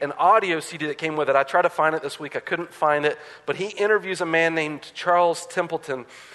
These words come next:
And, and Templeton, the interesting thing about him is in his younger years into a young adulthood, he claimed to be a follower of Jesus.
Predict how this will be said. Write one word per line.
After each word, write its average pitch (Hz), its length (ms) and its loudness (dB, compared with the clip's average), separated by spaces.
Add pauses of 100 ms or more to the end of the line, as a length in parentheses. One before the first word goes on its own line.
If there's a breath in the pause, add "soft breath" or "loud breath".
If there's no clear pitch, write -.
(240 loud breath)
And, 160 180 0
and 165 280 0
Templeton, 220 420 0
the 175 60 2
interesting 196 420 -2
thing 180 160 -2
about 160 320 4
him 165 240 0
is 135 180 -4 (800)
in 170 160 2
his 175 280 -4 (260 loud breath)
younger 185 280 2
years 180 380 2
into 170 180 -10
a 160 60 -4
young 160 380 0
adulthood, 156 560 0
he 165 100 -10
claimed 180 400 -2
to 180 80 -8
be 165 100 -2
a 160 60 0
follower 165 460 4
of 143 100 -8
Jesus. 165 640 -6